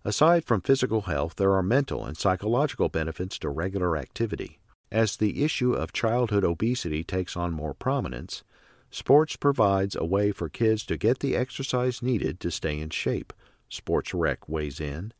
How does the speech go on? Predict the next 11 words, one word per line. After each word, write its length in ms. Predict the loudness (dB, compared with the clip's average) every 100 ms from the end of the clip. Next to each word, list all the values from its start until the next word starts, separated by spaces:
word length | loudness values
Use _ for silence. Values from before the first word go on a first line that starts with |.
| _ _ _ _ _
It 140 | 4
offers 420 | 4 4 4 0 0
students 480 | 2 4 4 0
the 160 | -2 0
opportunity 720 | 0 -2 -2 0 0 0 -2
to 140 | -2 -2
build 260 | -2 -2
confidence 640 | -2 -2 0 -2 -4 -6 -6
and 140 | -4
leadership 540 | -2 0 -2 -2 -4 -4
skills, 520 | -4 -4 -4 -10